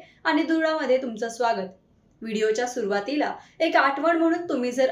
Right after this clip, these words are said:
अजून आमच्या चॅनलला सबस्क्राईब केलं नसेल, तर आत्ताच सबस्क्राईब करा. तुम्हाला दोन हजार एकोणीसचा काळ आठवतो का?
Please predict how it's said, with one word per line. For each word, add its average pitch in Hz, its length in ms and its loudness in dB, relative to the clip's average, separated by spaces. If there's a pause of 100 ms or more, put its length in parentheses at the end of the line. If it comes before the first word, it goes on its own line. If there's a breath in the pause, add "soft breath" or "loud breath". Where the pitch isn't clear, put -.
अजून 233 260 0
आमच्या 330 340 0
चॅनलला 240 380 -2
सबस्क्राईब 285 600 -4
केलं 277 220 -4
नसेल, 254 360 -4 (260 loud breath)
तर 320 100 6
आत्ताच 302 420 2
सबस्क्राईब 208 400 -4
करा. 196 240 -6 (1000 soft breath)
तुम्हाला 320 400 4
दोन 269 220 2
हजार 285 220 0
एकोणीसचा 285 580 0
काळ 302 260 2
आठवतो 214 460 -2
का? 196 140 -8